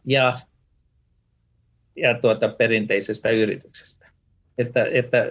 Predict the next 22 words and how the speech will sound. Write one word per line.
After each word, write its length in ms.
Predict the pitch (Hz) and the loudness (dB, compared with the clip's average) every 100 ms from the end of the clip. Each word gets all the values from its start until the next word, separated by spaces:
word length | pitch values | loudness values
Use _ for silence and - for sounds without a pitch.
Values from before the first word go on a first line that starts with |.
| 170 | -4
mutta 300 | 131 127 135 | -6 -2 0
mihin 360 | 139 180 180 139 | 2 4 2 0
se 120 | 135 | -4
tarkkaan 500 | - 143 147 - 127 | 0 -2 0 0 2
ottaen 320 | 120 123 120 | 2 0 0
menee 280 | 131 143 135 | 0 0 0
ja 100 | 127 | 0
miten 320 | 127 131 123 | -2 -2 -2
sitä 240 | 131 127 | -2 -2
säädellään, 580 | 117 147 127 117 113 110 | 0 2 2 2 2 0
mutta, 400 | 117 117 - 120 - - - _ | -2 -2 -2 -2 -4 -20 -20 _
mutta 200 | 123 123 | -4 -2
se, 280 | 120 135 135 - - - | 0 2 0 -4 -20 -2
se 280 | - 117 - | 0 0 2
yritys 460 | 175 185 147 131 | 4 4 2 0
ei 160 | - 156 | 2 2
pääse 400 | 156 160 147 135 | 2 0 2 0
säätelemään 760 | - 151 139 120 113 113 120 110 | 0 0 2 0 -2 -4 -4 -6
sitä 300 | 131 123 123 | -2 2 2
alustaa 440 | 127 117 - 113 | 2 -2 -2 0
yhtä 240 | 127 - | 0 -2
tarkasti, 680 | 107 110 107 - 117 - - | -2 0 0 -2 -10 -10 -10